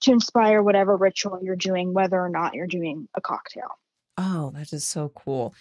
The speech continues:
Speaker 2: So tonight is, is, isn't the moon in Capricorn right now?
Speaker 1: Yes.
Speaker 2: Yeah.
Speaker 1: Yeah. It, it, it is the new moon in Capricorn. <laughs>
Speaker 2: So what would be your, let's see here, what would be your favorite drink in the book for that?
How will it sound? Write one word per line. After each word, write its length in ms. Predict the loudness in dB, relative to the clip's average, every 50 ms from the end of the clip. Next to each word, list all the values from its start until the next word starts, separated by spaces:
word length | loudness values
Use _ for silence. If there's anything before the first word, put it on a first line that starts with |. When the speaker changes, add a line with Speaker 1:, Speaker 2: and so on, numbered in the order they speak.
| _ _ _ _ -6
Speaker 2:
So 200 | -2 0 0 0
tonight 360 | 0 -2 -2 -2 -4 -4 -6 -8
is, 300 | -8 -6 -6 -6 -6 -8 _ _ -8
is, 180 | -6 -4 -4 -4 -6 -10 _ _
isn't 360 | -8 -6 -4 -2 -4 -4 -2 -2
the 60 | -2
moon 280 | 0 0 0 0 0 -2
in 120 | -2 -2
Capricorn 680 | -4 -6 -8 -8 -8 -10 -12 -8 -6 -6 -4 -4 -4 -4
right 200 | -4 -6 -6 -6
now? 340 | -8 -6 -6 -6 -8 -8 -10 _ _ _ _ _ _ _ _ _ -20 -20 -2 2
Speaker 1:
Yes. 500 | 4 6 6 6 6 4 4 2 0 -4 -6
Speaker 2:
Yeah. 360 | -2 2 4 4 6 6 4 2 2 2 2
Speaker 1:
Yeah. 80 | 2
It, 140 | 4 2 2
it, 120 | 0 -2 -2 -4 -8 _ _ _ 2
it 140 | 2 4 4
is 200 | 4 2 0 0
the 100 | 0 0
new 180 | 2 2 2
moon 260 | 2 2 4 4 4 2
in 120 | 2 0
Capricorn. 680 | -2 -4 -4 -2 -2 -4 -4 -4 -4 -4 -4 -6 -8 -10
<laughs> 60 | -6 -2 -4 -2 0 0 -2 -2 0
Speaker 2:
So 220 | 0 2 4 2 2
what 320 | 2 2 2 2 2 2
would 160 | 2 0 0 2
be 260 | 2 2 2 2 2
your, 220 | 0 0 -2 -2 -4
let's 200 | -8 -8 -8 -8
see 160 | -8 -8 -8
here, 160 | -8 -8 -6
what 180 | -2 0 0 0
would 100 | 0 -2
be 80 | -2 0
your 160 | 2 2 0 0
favorite 460 | -2 0 0 0 0 0 -2 -6 -8
drink 380 | -8 -8 -6 -6 -8 -8 -10
in 120 | -10 -10 -10
the 80 | -10
book 260 | -10 -10 -12 -12 -14 -18
for 200 | -20 -16 -16 -14
that? 300 | -14 -14 -16 -18 -20